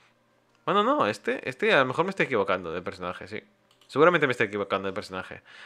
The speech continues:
Pero bueno, ya lo tengo. Y no es un arma que veas en ninguna composición a nadie. <laughs> Así que <laughs> Vale, le ha dado por darle un infarto al Gran Blue. Últimamente está yendo fatal el juego. Pero fatal, ¿eh?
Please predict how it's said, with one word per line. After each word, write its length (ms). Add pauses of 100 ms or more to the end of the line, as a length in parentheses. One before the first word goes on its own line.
(160)
Pero 120
bueno, 180
ya 80
lo 120
tengo. 340 (480)
Y 100
no 120
es 120
un 160
arma 680 (240)
que 100
veas 400
en 120
ninguna 420
composición 500
a 80
nadie. 380 (100)
<laughs> 100
Así 300
que 220
<laughs> 460 (2250)
Vale, 300
le 180
ha 40
dado 260
por 160
darle 240
un 80
infarto 460
al 80
Gran 220
Blue. 200 (540)
Últimamente 540
está 200
yendo 380
fatal 480
el 80
juego. 360 (720)
Pero 120
fatal, 320
¿eh? 200